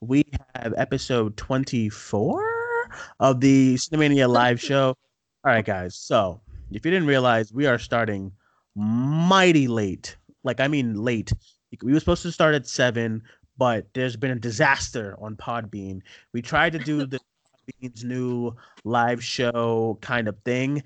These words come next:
Speaker 1: and it just wasn't working. So instead, what we're doing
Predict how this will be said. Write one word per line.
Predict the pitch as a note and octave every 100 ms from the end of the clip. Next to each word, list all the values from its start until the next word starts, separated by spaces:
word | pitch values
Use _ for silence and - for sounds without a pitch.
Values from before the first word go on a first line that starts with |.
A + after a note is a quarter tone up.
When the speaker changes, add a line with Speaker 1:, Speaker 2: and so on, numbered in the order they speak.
| - - A2
Speaker 1:
and | A#2
it | A2
just | A2+ G#2+
wasn't | A2 D3 A2 F2
working. | A2+ F#3 F3+ F#3+ F#3 _ _ _ _ _ _ _ _ _ _ _ _ _ _ - - _ _ _
So | - E3 D3 C3+
instead, | C3 A#2 - - - E3 D#3 C3+ B2
what | B2+
we're | B2
doing | B2 A2+ C3 B2+ B2+ A#2+